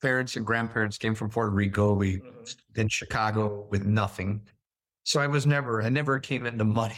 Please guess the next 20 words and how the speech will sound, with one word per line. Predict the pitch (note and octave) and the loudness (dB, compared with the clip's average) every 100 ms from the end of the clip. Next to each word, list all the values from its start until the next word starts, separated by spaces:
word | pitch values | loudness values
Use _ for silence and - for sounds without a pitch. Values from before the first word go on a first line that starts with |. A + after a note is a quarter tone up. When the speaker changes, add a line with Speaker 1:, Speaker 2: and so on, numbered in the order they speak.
| - | -8
Speaker 1:
or | |
anything | A2+ G#2+ A2 | -6 -2 0
like | G2+ F#2+ | 0 0
that. | G#2 F#2+ - _ _ _ _ | -2 -2 -6 _ _ _ _
And | A2+ | 0
then | A2+ | 0
I, | A#2+ A2+ G#2+ - | 0 -2 -4 -8
first | - B2 - | -2 -2 0
my, | A#2 G#2+ - _ | -4 -6 -12 _
my | A2 G#2+ | -2 0
family | A#2 A2+ A2 G#2 | 0 -2 -2 -4
graduated, | G#2+ G#2+ G#2 G#2 G#2 G2+ - | -2 -4 -4 -4 -4 -6 -2
go | G2 | -2
to | G2 | -2
college, | - G#2 G2 G2 G2 | -2 0 2 2 0
and | A2 | -4
then | G#2+ - - | -6 -8 -16
I | G#2+ - _ | -20 -20 _
fast | C3+ A#2+ - | -4 -4 -4
tracked | - B2 A2 | -2 0 -2